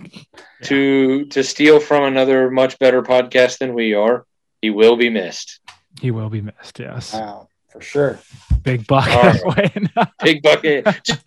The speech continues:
Speaker 1: just go ahead and steal the whole thing.
Speaker 2: <laughs>
Speaker 1: All right. So,
Speaker 3: Yes.
Speaker 1: but let's do, before we get to the news stories, let's do a little story time. We're gonna go a little media pod smash with it.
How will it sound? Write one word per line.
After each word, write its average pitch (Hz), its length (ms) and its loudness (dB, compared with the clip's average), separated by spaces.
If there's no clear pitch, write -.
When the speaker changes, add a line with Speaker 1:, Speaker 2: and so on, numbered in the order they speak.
Speaker 1:
just 220 100 0
go 226 120 6
ahead - 120 -2
and 185 140 0
steal 151 240 2
the 135 80 4
whole 226 140 6
thing. - 300 -4
Speaker 2:
<laughs> - 60 -4
Speaker 1:
All 151 100 6
right. 113 240 2
So, 147 420 4
Speaker 3:
Yes. 170 160 -2
Speaker 1:
but 175 120 -4
let's 226 220 2
do, 220 380 0
before 269 280 4
we 254 100 0
get 208 140 2
to 156 80 0
the 139 100 0
news 139 220 2
stories, 107 340 2
let's 156 200 2
do 156 140 4
a 143 60 6
little 127 180 4
story 113 320 4
time. 104 220 -4
We're 147 120 2
gonna 175 140 2
go 160 160 6
a - 40 8
little 139 160 6
media 123 320 0
pod 110 280 2
smash 92 380 -8
with 90 160 -8
it. 80 140 -10